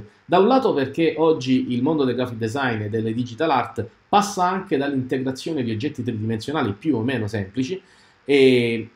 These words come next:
ma c'è anche da dire che Adobe stessa con Adobe Dimension ci ha aperto un mondo, e vi ricordo che possiamo aspettarci in futuro tante cose belle, visto che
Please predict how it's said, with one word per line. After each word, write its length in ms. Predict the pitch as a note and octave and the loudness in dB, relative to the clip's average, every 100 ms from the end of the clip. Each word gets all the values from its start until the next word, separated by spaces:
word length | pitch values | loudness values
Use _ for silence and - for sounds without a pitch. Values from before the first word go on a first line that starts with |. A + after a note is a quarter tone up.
| - | -2
ma 420 | F#3 C#4 C#4+ - | 6 6 6 0
c'è 160 | - G#3+ | 0 2
anche 220 | G#3 G3+ | 4 4
da 80 | B3+ | 4
dire 300 | G3+ A#3 D#3 | 4 4 4
che 240 | C#3+ C3 | 4 4
Adobe 300 | C#3 D#3+ E3 | 2 0 0
stessa 440 | C#3+ A#3+ A#3 - A#2 | 2 2 2 0 -6
con 120 | A#2+ | -4
Adobe 240 | C3 C#3 | -2 0
Dimension 520 | C3+ D#3 D3+ A#2+ A#2 G#2+ | 0 0 -2 -2 -6 -6
ci 160 | - | -2
ha 100 | A2+ | -2
aperto 400 | A#2+ E3+ C3 - | 0 0 -2 -4
un 100 | G#2+ | -2
mondo, 520 | A#2+ G#2+ G2+ B2+ E3+ - _ - | 0 0 0 -2 -4 -8 _ -2
e 140 | C4 | 0
vi 120 | G#3 | 2
ricordo 460 | B3+ B3+ C4+ E3+ B2 | 2 4 4 2 0
che 100 | A#2 | -2
possiamo 320 | B2 B2+ D3+ | -6 -6 -6
aspettarci 580 | C3 C3+ - E3 A#2 A#2 | -6 -8 -2 -2 -2 -8
in 80 | A2 | -6
futuro 340 | C3+ E3+ A#2+ | -4 0 0
tante 320 | D#3 D3+ - | 0 -2 -2
cose 220 | A#2 F3 G3 | -4 -2 0
belle, 340 | D3+ F#3+ D#3+ | 2 2 2
visto 340 | E3+ G3+ B3 | 2 2 0
che 340 | - C#3+ D#3 | 4 4 4